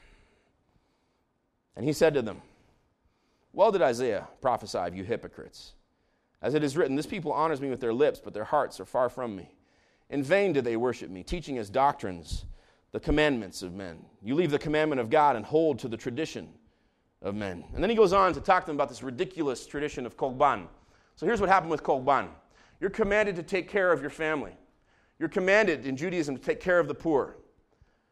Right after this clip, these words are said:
But these twisted religious people had come up with a way to avoid taking care of their parents, 'cause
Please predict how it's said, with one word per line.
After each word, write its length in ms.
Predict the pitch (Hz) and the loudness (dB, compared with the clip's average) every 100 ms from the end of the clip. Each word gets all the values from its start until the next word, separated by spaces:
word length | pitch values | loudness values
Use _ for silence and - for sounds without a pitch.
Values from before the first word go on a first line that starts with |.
| _ _ | _ _
But 100 | - | -10
these 180 | 214 226 | -4 -4
twisted 380 | - 247 240 220 | 0 2 2 0
religious 380 | 202 220 190 196 | 4 4 4 -2
people 480 | 180 156 160 165 - _ - | -4 -4 -4 -4 -10 _ -12
had 120 | 143 | 2
come 180 | 208 208 | 4 4
up 120 | 190 | 2
with 120 | 175 | 0
a 60 | 165 | 4
way 260 | 196 202 | 6 4
to 200 | 185 196 | 2 0
avoid 520 | 160 131 220 220 170 143 | -2 4 10 12 10 6
taking 300 | 185 170 160 | -2 -2 0
care 220 | 202 180 | 4 4
of 80 | 156 | 4
their 100 | 143 | 0
parents, 380 | 180 143 98 | 0 -2 -4
'cause 240 | - 123 | -6 -8